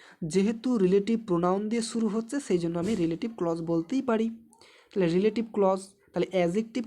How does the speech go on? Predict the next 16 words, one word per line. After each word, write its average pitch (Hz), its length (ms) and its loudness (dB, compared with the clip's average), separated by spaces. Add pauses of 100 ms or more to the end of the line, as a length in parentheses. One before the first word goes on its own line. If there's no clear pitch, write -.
ক্লজের 202 460 4
আরেক 180 300 2
নাম 202 180 -4
কি 196 160 -4
বলো 202 180 0
তো? 311 300 -4 (300)
রিলে-, 175 420 2
আহ, 165 180 2
রিলেটিভ 214 440 4 (540)
ক্লজ। 170 400 0 (540)
হ্যাঁ, 277 200 -2 (1400)
জেনে 196 200 0
রাখো 185 200 2
এইটুকু 170 300 -2
তথ্য 170 360 -2
যে 262 220 0